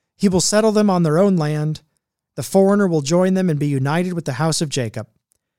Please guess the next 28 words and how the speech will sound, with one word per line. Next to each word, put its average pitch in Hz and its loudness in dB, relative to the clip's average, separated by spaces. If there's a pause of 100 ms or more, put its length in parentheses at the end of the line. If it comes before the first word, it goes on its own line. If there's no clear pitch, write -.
(220)
The 147 -2
nations 170 0
will 156 -4
escort 180 -2
Israel 170 0
and 131 -6
bring 156 0
it 185 -6
to 180 -2
its 180 -4
homeland. 104 -6 (840)
Then 185 0 (320)
the 160 -6
house 139 -2
of 139 -4
Israel 139 -2
will 170 -2
possess 190 -2
them 127 -4
as 120 -6
male 165 0
and 180 -2
female 190 0
slaves 131 -4
in 131 -2
the 131 -2
Lord's 135 -4
land. 120 -6